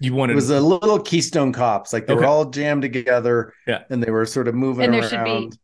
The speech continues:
Speaker 3: people that are still just having their business that have
Speaker 1: Mm-hmm.
Speaker 3: nothing to do with this
Speaker 2: Yeah.
Speaker 1: Correct, correct,
Speaker 3: Yeah.
Speaker 1: correct,
Speaker 2: Yeah.
Speaker 1: correct.
Speaker 3: Yeah, I
Speaker 1: Yes.
Speaker 3: agree.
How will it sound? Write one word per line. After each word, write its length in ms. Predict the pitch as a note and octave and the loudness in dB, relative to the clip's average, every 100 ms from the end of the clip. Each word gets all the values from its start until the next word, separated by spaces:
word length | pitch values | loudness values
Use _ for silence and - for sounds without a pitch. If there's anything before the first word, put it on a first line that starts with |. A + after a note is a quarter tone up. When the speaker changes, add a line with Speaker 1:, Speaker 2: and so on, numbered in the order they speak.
| _ _ _ | _ _ _
Speaker 3:
people 260 | A#3+ G3+ G#3+ | -4 0 2
that 100 | G3+ | 2
are 60 | F#3+ | 0
still 180 | - | -2
just 220 | G3+ F#3+ G3 | -4 -4 -4
having 260 | F#3 F#3 | -4 -4
their 120 | E3 D#3 | -4 -2
business 600 | F3 F3 E3+ D#3+ D3 - | -2 -2 -2 -6 -6 -6
that 120 | D#3+ | -6
have 140 | E3 | -4
Speaker 1:
Mm-hmm. 60 | F3 | -2
Speaker 3:
nothing 280 | E3 E3+ D3+ | -2 -4 -8
to 80 | |
do 260 | D3+ D3+ D#3+ | -6 -4 -2
with 220 | D#3 D3 - | -2 -4 -4
this 220 | D#3+ D3+ | -4 -2
Speaker 2:
Yeah. 80 | D#3+ | 2
Speaker 1:
Correct, 540 | C3+ D3 C#3 A#2+ G2+ | 2 4 2 0 -2
correct, 240 | G2+ A#2+ A2 | -2 -2 0
Speaker 3:
Yeah. 140 | C#3+ B2 | -2 -2
Speaker 1:
correct, 220 | G#2+ F#2+ | -4 -2
Speaker 2:
Yeah. 120 | C3+ | -2
Speaker 1:
correct. 420 | B2 A2+ G#2 G2 | -2 -2 -6 -6
Speaker 3:
Yeah, 140 | E3+ D3+ | -4 -2
I 80 | |
Speaker 1:
Yes. 100 | D#3+ | -2
Speaker 3:
agree. 340 | D#3+ D3 C3 | -4 -4 -6